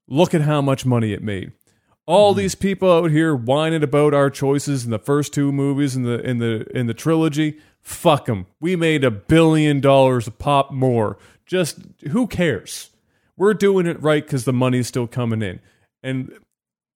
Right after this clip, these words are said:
Speaker 1: and I don't, they're talking about a trilogy after this trilogy. If they were to
Speaker 2: Oh,
Speaker 1: keep
Speaker 2: yeah.
Speaker 1: this going, it's not gonna, it's not gonna continue that way. People aren't gonna give you this endless leash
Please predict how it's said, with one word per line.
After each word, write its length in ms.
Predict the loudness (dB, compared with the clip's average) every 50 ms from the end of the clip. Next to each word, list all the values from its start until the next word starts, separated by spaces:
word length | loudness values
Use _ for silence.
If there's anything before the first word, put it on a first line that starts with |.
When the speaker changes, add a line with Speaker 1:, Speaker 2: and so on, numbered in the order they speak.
| _ _ _ _
Speaker 1:
and 100 | -10 -6
I 140 | -2 0 0
don't, 240 | 0 0 -2 -4 -8 -8 -8 -6 -2 0
they're 120 | 0 0
talking 340 | 0 0 -2 -2 -2 -2 -2
about 140 | -2 -2 -4
a 20 |
trilogy 460 | -4 -4 -2 0 0 0 0 0 -2 0
after 260 | 0 0 -2 -2 -6
this 160 | -8 -8 -8
trilogy. 460 | -4 -2 -2 0 0 -2 -4 -8 -10 -10
If 120 | -6 -2
they 120 | 0 0 0
were 140 | 0 -2
to 60 | -6 -4
Speaker 2:
Oh, 80 | -4
Speaker 1:
keep 80 | -4 -4
Speaker 2:
yeah. 80 | -2 -2
Speaker 1:
this 200 | -2 -4 -2 0
going, 400 | 0 2 2 2 0 -2 -4 -6 -10 -16 -20 -20 -16 -10 -8
it's 200 | -8 -8 -6 -4
not 280 | -4 -4 -4 -4 -4
gonna, 220 | -2 -2 -2 -2 -4 -4
it's 200 | -6 -8 -6 -4
not 240 | -4 -4 -4 -4 -4
gonna 160 | -6 -6 -6
continue 500 | -6 -8 -8 -4 -4 -4 -2 0 0 0
that 240 | 0 -2 -4 -4 -6
way. 240 | -6 -6 -6 -10 -16 _ _ _ _ _ _ _ _ _
People 280 | -10 -8 -8 -4 -2 0
aren't 260 | 0 0 0 -2 -2
gonna 180 | -2 -2 -2 -2
give 300 | 0 0 2 0 2 0
you 120 | -2 -2
this 220 | 0 -2 -2 -2 -6 _ -6
endless 580 | -4 -4 -2 -2 -2 -2 -2 -4 -4 -6 -10 -14 _ _ _ _ _ _ -6
leash 560 | 0 2 2 2 2 0 -4 -6 -6 -8 -12